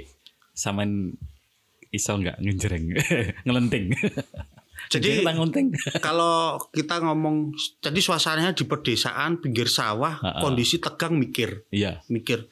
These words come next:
Speaker 2: Berarti kita nggak, nggak, nggak, nggak boleh memasukkan gitar.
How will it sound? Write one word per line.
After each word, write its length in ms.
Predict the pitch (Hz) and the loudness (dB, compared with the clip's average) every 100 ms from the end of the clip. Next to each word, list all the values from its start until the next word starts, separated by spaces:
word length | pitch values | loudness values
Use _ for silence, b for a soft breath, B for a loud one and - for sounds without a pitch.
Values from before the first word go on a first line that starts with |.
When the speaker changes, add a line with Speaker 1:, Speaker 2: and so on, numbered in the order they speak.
| B B B _ | B B B _
Speaker 2:
Berarti 420 | 147 127 226 190 | -2 0 0 0
kita 260 | - 196 269 | -2 -2 0
nggak, 180 | 190 - | 0 0
nggak, 240 | 143 127 | 0 0
nggak, 200 | 135 123 - | 0 0 0
nggak 180 | 131 120 | 0 0
boleh 220 | 160 185 | 2 4
memasukkan 520 | 190 156 143 156 147 147 | 4 2 2 0 -2 -2
gitar. 540 | 151 135 135 101 104 | 0 -2 -2 -6 -8